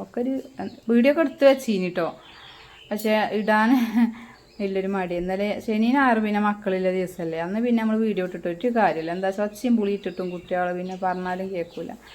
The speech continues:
അപ്പോൾ പിന്നെ പ-, ഒച്ചയിടലിന്ന് പറയുമ്പോൾ കുട്ടികളെ ഒന്നും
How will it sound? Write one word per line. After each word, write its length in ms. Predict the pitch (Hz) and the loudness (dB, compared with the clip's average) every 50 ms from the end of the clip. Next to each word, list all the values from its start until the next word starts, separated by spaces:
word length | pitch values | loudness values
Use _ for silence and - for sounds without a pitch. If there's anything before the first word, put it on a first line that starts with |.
| - - - - - - - - - - - - | -20 -20 -20 -20 -20 -20 -20 -20 -20 -14 -6 -4
അപ്പോൾ 160 | 208 208 220 214 208 | -2 -2 -2 0 0
പിന്നെ 220 | 220 208 202 202 208 - - - - | 0 2 2 2 0 0 -2 -2 0
പ-, 180 | 208 - - - - - - - - - - - 143 | 0 0 0 -4 -12 -14 -20 -20 -20 -18 -10 -4 -4
ഒച്ചയിടലിന്ന് 760 | 208 208 - - 254 233 233 240 233 240 240 240 240 247 247 240 | -4 -2 0 0 2 4 4 4 4 6 6 6 4 4 4 4
പറയുമ്പോൾ 300 | 233 226 220 214 208 214 | 4 4 2 0 0 -2
കുട്ടികളെ 380 | 220 220 - 190 185 180 175 160 143 170 170 190 | -2 0 0 2 2 2 0 -2 -4 -6 -8 -8
ഒന്നും 120 | 185 185 | -6 -6